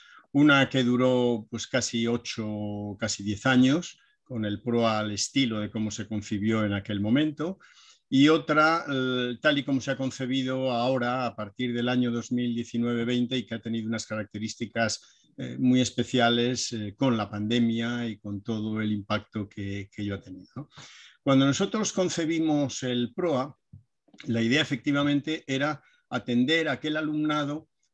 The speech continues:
que, que necesitaba un apoyo especial y que en la escuela no le era fácil encontrarlo, ¿no? Pero teníamos una idea clara, y es que aquello que el alumno, ese alumno recibiera,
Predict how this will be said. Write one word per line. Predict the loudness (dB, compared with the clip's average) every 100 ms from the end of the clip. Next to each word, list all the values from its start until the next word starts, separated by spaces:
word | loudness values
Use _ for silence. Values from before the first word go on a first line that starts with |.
| _
que, | -4 0 0 -2 -6
que | -6
necesitaba | -6 -8 -8 -6 2 4 4 2
un | 2 2
apoyo | 0 0 0 0
especial | -2 -6 -2 0 2 0
y | -4
que | -6 -6
en | -4
la | -4
escuela | -6 -4 -2 0 2
no | 2 2 0
le | 0 0 0
era | -2
fácil | -2 -4 -4 -8
encontrarlo, | -6 -8 -10 -8 -10 -10 -16
¿no? | -16 -18 _ -20 -20 -20 _
Pero | 4 6 4
teníamos | 4 2 2 0 -2
una | -2 0
idea | 0 -2 -2
clara, | 0 0 0 -2 -6 -2
y | 0
es | 0 -2
que | -2 -2 -2
aquello | -6 2 2 2 -2
que | -2
el | -4
alumno, | 0 2 4 4 2 0 -8 _ -10
ese | -6 -6
alumno | -4 -6 -4 -6
recibiera, | -6 -2 2 4 2 0